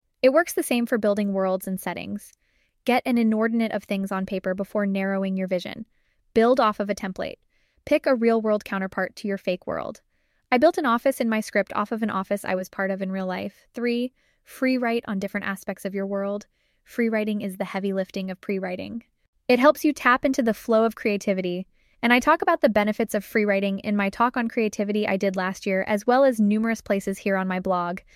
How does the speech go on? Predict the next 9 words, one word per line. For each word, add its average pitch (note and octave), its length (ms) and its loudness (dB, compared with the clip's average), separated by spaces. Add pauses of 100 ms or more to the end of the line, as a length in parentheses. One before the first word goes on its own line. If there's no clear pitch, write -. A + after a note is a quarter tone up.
(220)
Set C4+ 180 4
a D#4+ 80 6
timer C4+ 300 2
for A#3+ 120 -2
fifteen A#3 440 0
minutes F#3+ 340 -2
and G#3 100 0
start G#3 240 4
writing. F#3 440 -4